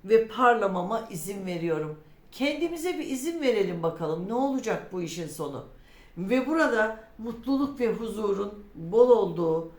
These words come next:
e, kendinizi şöyle bir inzivaya çektiğiniz, dinlendiğiniz,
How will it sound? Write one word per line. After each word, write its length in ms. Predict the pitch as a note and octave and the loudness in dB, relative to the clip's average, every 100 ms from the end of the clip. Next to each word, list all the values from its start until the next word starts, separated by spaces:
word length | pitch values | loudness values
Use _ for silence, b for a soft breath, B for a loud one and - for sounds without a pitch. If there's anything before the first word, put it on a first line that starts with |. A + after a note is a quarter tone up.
| B B B B | B B B B
e, 420 | E3 F3+ F#3 F#3 F3+ | -2 0 2 0 -2
kendinizi 600 | - A3+ B3 C4+ C4 C#4+ | -2 0 2 0 0 -2
şöyle 380 | - D#4 D4 B3 | -4 -4 -2 -2
bir 120 | C4 | -4
inzivaya 760 | A#3 A3+ G3 A3+ A#3 A3+ B3 B3 | -4 -4 -2 0 4 6 6 4
çektiğiniz, 840 | G#3 D#3+ - F3+ E3 D#3+ D#3+ - | 0 -4 -4 -4 -4 -6 -10 -10
dinlendiğiniz, 1200 | G3+ G#3+ G#3 G3+ F#3+ F#3 G3 F#3+ F3+ E3+ - - | -8 -4 -2 -2 0 -2 -2 -2 -4 -6 -8 -12